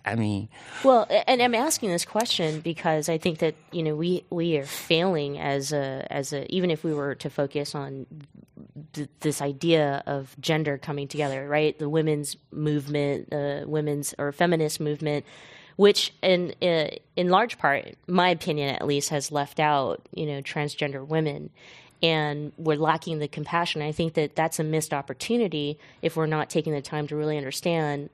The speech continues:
Speaker 2: the lived exper-, excuse me, the lived experiences of our transgender sisters. Bec-, because if we're talking about, like, the Me Too movement, if we're talking about fighting back, we're talking about speaking up and speaking out. Trans women have been doing this.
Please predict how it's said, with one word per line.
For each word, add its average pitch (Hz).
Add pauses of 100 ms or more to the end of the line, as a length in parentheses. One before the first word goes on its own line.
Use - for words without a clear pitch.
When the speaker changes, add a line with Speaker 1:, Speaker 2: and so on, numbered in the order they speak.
Speaker 2:
the 156
lived 147
exper-, 151 (460)
excuse 180
me, 147
the 147
lived 160
experiences 151
of 143
our 143
transgender 143
sisters. 160 (720)
Bec-, 196
because 240 (260)
if 202
we're 254
talking 269
about, 175
like, 151
the 156
Me 180
Too 175
movement, 143
if 180
we're 208
talking 240
about 156
fighting 165
back, 139
we're 165
talking 226
about 190
speaking 160
up 147
and 147
speaking 156
out. -
Trans 214
women 226
have 185
been 180
doing 214
this. 110